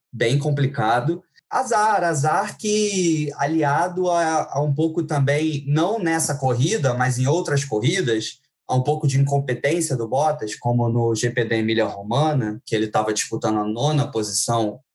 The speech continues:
com um dos melhores carros do grid, com o Russell ali, que fazem com que hoje a Mercedes seja ultrapassada pela R B R.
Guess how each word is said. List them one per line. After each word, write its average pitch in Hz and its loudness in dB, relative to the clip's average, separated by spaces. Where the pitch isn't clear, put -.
com 110 0
um 117 -2
dos 107 -2
melhores 117 0
carros 107 0
do 110 -6
grid, 110 0
com 117 0
o 110 -2
Russell 131 0
ali, 147 0
que 240 -2
fazem 180 -2
com 208 0
que 196 -6
hoje 165 0
a 120 2
Mercedes 139 2
seja 127 0
ultrapassada 139 0
pela 131 0
R 131 2
B 135 0
R. 127 -2